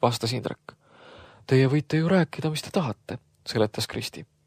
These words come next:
„Aga mina ei saa niisugust asja üldse mõelda. Ma ei saa mõelda, et minu isa või ema oleksid nuhid, ja teist seda mõelda oleks veel raskem. Sellepärast mina ei kiida seda kunagi heaks, et isa teid nõnda kahtlustas.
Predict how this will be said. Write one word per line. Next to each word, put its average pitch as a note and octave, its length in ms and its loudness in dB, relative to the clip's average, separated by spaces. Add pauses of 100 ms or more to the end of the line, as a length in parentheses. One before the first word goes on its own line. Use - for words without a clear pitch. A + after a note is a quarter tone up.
(400)
„Aga C3 160 4
mina D3+ 240 4
ei C#3 80 0
saa C#3+ 160 2
niisugust D3 480 -4
asja D#3 280 0
üldse D3+ 240 -2
mõelda. A#1+ 400 -8 (760)
Ma G3+ 100 6
ei G3+ 60 2
saa A3+ 200 6
mõelda, D3+ 340 4
et A#2+ 80 -2
minu D3 220 -2
isa C#3+ 240 -2
või B2+ 160 0
ema C#3+ 140 -2
oleksid C3 400 -4
nuhid, C3+ 360 -6 (340)
ja - 80 -4
teist - 560 0
seda C3+ 220 0
mõelda C3+ 320 0
oleks C3 200 -4
veel C3 120 0
raskem. - 480 -8 (760)
Sellepärast C3 460 2
mina D3 240 0
ei C#3 80 0
kiida D3 280 -2
seda C#3+ 200 -4
kunagi D3 340 -2
heaks, F3 300 2
et A#2+ 120 -8
isa C3 180 -2
teid C3 180 -2
nõnda C#3 220 -2
kahtlustas. - 600 -8